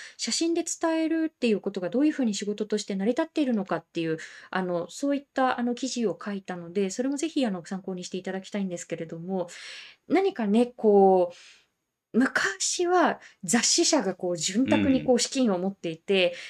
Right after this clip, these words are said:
Speaker 1: えー、「どこどこの取材費出してあげるよ」とか、あの、そういうやっぱり、あの、まあ、ある種こう、余裕のある時代があったと、えー、先輩たちからは、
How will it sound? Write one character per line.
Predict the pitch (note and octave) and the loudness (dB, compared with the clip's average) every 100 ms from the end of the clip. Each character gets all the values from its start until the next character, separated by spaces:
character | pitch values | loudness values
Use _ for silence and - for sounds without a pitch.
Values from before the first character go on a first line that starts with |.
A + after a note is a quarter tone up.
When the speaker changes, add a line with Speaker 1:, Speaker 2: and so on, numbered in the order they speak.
| - | -2
Speaker 1:
え | G3 | 0
ー、 | F3+ | 2
「ど | G3 | 2
こ | D4+ | 2
ど | D#4+ | 2
こ | C#4+ | 2
の | G#3+ | 0
取 | - G#3 | 0 2
材 | A3+ | 2
費 | A#3 F#3+ | 2 0
出 | A#3+ | 0
し | - | 4
て | C4+ | 4
あ | G#3+ | 6
げ | G#3+ | 6
る | |
よ」 | G3+ F3+ - | 6 4 0
と | F3 | -6
か、 | - F#3 E3 - - | 0 2 2 -2 -8
あ | F#3 | -6
の、 | F#3 F3+ F3 - - - _ _ | -4 -6 -6 -10 -18 -20 _ _
そ | - D#4 | 2 4
う | |
い | D#4+ | 4
う | |
や | D#4+ | 2
っ | D#4+ | 2
ぱ | D#4+ | 2
り、 | A3+ - - | 2 -2 -6
あ | F#3+ F#3 | -8 -6
の、 | F3+ F3+ F3 E3+ E3+ - - - _ _ _ _ | -4 -2 0 -2 -4 -14 -20 -20 _ _ _ _
ま | - A3+ | 2 2
あ、 | G3 _ _ _ _ _ | 2 _ _ _ _ _
あ | - F#4 | 0 2
る | F4+ | 2
種 | - - - F4 | 0 -2 2 0
こ | F4 C#4+ | 0 4
う、 | B3+ | 6
余 | A3 G#3 | 6 6
裕 | A#3+ | 6
の | A#3+ A#3+ | 4 2
あ | |
る | G#3 | 0
時 | F3 E3+ | -2 -2
代 | F3+ | -2
が | E3+ E3+ | -2 -8
あ | |
っ | - - | -12 -4
た | D#3+ - _ | -2 -4 _
と、 | - D#4+ - - - | 2 2 0 -12 0
え | G3 | 2
ー、 | F3+ E3 | 2 0
先 | - D4 F4 | 0 2 2
輩 | E4 D#4 | 2 2
た | G3 | 0
ち | - | -4
か | F#3+ | -2
ら | D#3 | -2
は、 | D3+ | -4